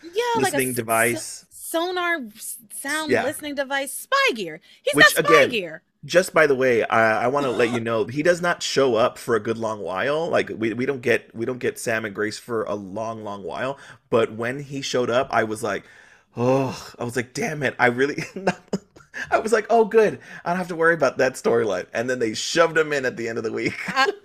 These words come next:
Speaker 1: I will say, I was glad that we hadn't seen any of them, really.
Speaker 2: Me
Speaker 1: And,
Speaker 2: too.
Speaker 1: and then when they did show up, it was, like, episode, like, four out of five in
Speaker 2: Yeah.
Speaker 1: a week. And I was like, "All right, well, fine."
Speaker 2: Yeah.
Speaker 1: Um, so, <sighs>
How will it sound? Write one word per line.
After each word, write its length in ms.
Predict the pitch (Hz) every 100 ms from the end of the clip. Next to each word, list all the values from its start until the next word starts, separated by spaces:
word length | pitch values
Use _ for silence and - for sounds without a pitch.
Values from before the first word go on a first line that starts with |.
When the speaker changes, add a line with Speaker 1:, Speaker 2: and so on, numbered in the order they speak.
| 247
Speaker 1:
I 140 | 262
will 280 | 302 254 269
say, 420 | 294 254 233 214 208
I 120 | 208
was 160 | 254 233
glad 320 | 208 208 214
that 120 | 202 190
we 120 | 240
hadn't 240 | 262 277
seen 260 | - 240 233
any 200 | 214 196
of 100 | 180
them, 280 | 180 170 175
really. 300 | 185 185 127
Speaker 2:
Me 140 | 151
Speaker 1:
And, 120 | 185 196
Speaker 2:
too. 240 | 180 175
Speaker 1:
and 280 | 170 226 196
then 640 | 233 269 339 269 247 233 240 _ _ _
when 240 | 202 285
they 120 | 294 247
did 260 | 226 262
show 220 | - 285
up, 120 | 277 269
it 60 |
was, 120 | 240 226
like, 220 | - -
episode, 420 | 208 208 - 202 185
like, 120 | 175
four 320 | - 202 180
out 140 | 180 170
of 100 | 165
five 540 | 180 180 190 202 220
in 60 | 233
Speaker 2:
Yeah. 140 | 202
Speaker 1:
a 20 | 208
week. 160 | 202
And 80 | 208
I 40 | 196
was 80 | 180
like, 120 | 175
"All 160 | 311 320
right, 240 | 202 175 170
well, 320 | 214 214 208
fine." 300 | - 208 131
Speaker 2:
Yeah. 180 | 104 - - - - - - - - _ -
Speaker 1:
Um, 300 | 359 349 339
so, 300 | 403 381
<sighs> 40 | 339